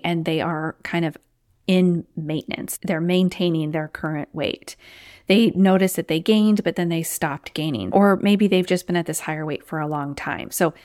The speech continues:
this is actually good news. It means we just need to drop intake a little bit. And we do this by watching for the times when we are overeating past physical enough and start there. So this isn't, like I said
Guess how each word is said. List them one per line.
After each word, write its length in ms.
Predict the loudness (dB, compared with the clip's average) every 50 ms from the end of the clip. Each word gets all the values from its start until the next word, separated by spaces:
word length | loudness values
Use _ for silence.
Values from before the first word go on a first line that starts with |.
| -20 _ _ 2
this 180 | 2 4 4
is 80 | 4 2
actually 360 | 4 2 2 2 2 0 0
good 260 | 2 2 -2 -2 0
news. 440 | -2 -2 0 2 2 2 2 0 -6 _ _ _ _ _ _ _ 2
It 280 | 2 2 0 _ _ _ _ _ -2 2
means 280 | 6 6 6 6 6 4
we 120 | 2 2
just 200 | 2 2 0 0
need 160 | 0 -2 0 -2
to 80 | -2
drop 300 | -2 0 -2 -2 -2 -4 -4
intake 420 | -4 -4 -4 -4 -4 -4 -4 -4 -4 -4
a 80 | -4
little 260 | -4 -4 -4 -4 -4
bit. 340 | -6 -4 -2 -2 -2 -4 -6 _ _ _ _ _ _ _ _ _ _ 4
And 200 | 6 8 8 8
we 140 | 6 6 4
do 260 | 6 6 6 6 6
this 540 | 6 4 2 2 0 0 -2 -4 -6 -8 -10 _ _ 0
by 160 | 2 2 2
watching 500 | 4 4 4 4 2 2 2 2 2 2
for 140 | 2 0 0
the 100 | 0 -2
times 540 | -2 -2 -2 0 0 0 0 -2 -2 -4 -2
when 180 | 0 0 2
we 140 | 2 0 0
are 160 | -2 -2 -4 -2 0
overeating 640 | -2 0 0 -2 -2 0 0 2 2 0 0 -2 -4 -8
past 400 | -6 -2 -2 -2 -2 -2 -6 -10 -12 -10
physical 460 | -2 -2 0 0 0 -4 -4 -4 -4
enough 480 | -4 -4 -2 -2 -2 -2 -4 -6 -18 -14 -6 -2
and 160 | -2 -2 -2
start 320 | -2 -2 -2 -2 -2 -4
there. 320 | -6 -8 -6 -6 -8 -12 -14 _ _ -20 -20 -20 -20 -16 -6
So 380 | 2 6 8 8 8 8 6 2 -2 _ _ _ _ _
this 240 | 2 2 2 4 2
isn't, 400 | 2 4 6 4 4 4 2 0
like 180 | 0 2 2 2
I 100 | 2 2
said 280 | 4 4 4 4 4